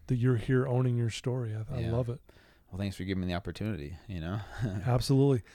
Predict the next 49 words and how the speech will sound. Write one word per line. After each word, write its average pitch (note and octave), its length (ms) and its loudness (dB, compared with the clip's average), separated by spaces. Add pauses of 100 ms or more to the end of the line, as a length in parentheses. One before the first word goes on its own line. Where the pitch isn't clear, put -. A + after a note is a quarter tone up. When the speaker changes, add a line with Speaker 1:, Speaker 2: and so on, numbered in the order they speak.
(220)
Speaker 1:
So F3+ 300 8
if E3 200 4
someone A3 360 6
wants F#3+ 200 6
to D#3 100 4
reach D3+ 260 6
out D3 240 6
to - 120 0
you C#3 400 4
Speaker 2:
Mm-hmm. C3 80 2
Speaker 1:
and A#2+ 300 2 (320)
learn D3 280 12
more C#3+ 180 8
about C#3+ 380 6
your C3 320 8
program, D#3 880 8
learn C#3 260 6
more C#3 160 6
about C3 260 4
you, D3 360 10
Speaker 2:
Mm-hmm. A2 200 -2 (140)
Speaker 1:
where C#3 220 10
they C3 100 8
can B2+ 160 2
buy C3 160 4
your B2 160 6
books D3 760 6
Speaker 2:
Yeah. E2 220 -4 (120)
Speaker 1:
and B2+ 280 2
all E3 220 12
of C#3+ 80 10
that, B2 200 4
what's E3 280 2
the E3 80 4
best C#3+ 280 6
way C3+ 160 6
for B2+ 140 0
them A#2+ 160 2
to A#2 80 0
do A2 140 -2
that? G#2+ 160 -2
Speaker 2:
Yeah, G#2 200 0
it's E2+ 200 -4
super A#2+ 340 -2
simple. F2 520 -2
Just - 340 -6
type G#2 240 -2
in F2+ 200 0
fit, - 600 -2